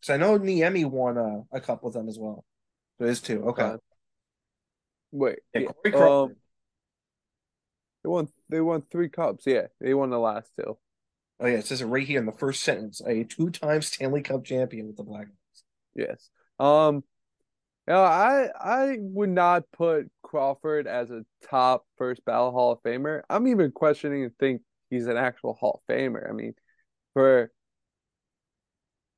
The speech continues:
Speaker 2: like, yeah, yeah, he's a two-time Stanley Cup champ, but, like, if you look at all, all the other years, you know, when they, they progressed, like, he wasn't that great of a
Speaker 1: So,
Speaker 2: goalie.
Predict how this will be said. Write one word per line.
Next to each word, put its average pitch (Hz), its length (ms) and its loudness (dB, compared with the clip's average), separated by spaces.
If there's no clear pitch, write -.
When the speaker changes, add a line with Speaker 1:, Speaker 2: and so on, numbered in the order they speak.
Speaker 2:
like, 139 220 2
yeah, 156 80 0
yeah, 175 360 6
he's 139 220 0
a 139 80 -4
two-time 143 440 -2
Stanley 135 320 -6
Cup 123 200 -10
champ, 139 420 0
but, 117 120 2
like, 110 280 -2
if 123 120 -2
you 135 120 2
look 147 200 6
at 123 100 2
all, 113 320 -2
all 135 220 2
the 127 280 -4
other 131 220 -2
years, 143 520 -2
you 123 120 -8
know, 120 180 -4
when 113 200 -6
they, 113 140 -6
they 120 120 -6
progressed, 123 720 0
like, 110 260 0
he - 100 0
wasn't 143 380 4
that 127 240 2
great 127 340 0
of 107 100 -8
a - 40 -10
Speaker 1:
So, 127 320 4
Speaker 2:
goalie. 160 180 2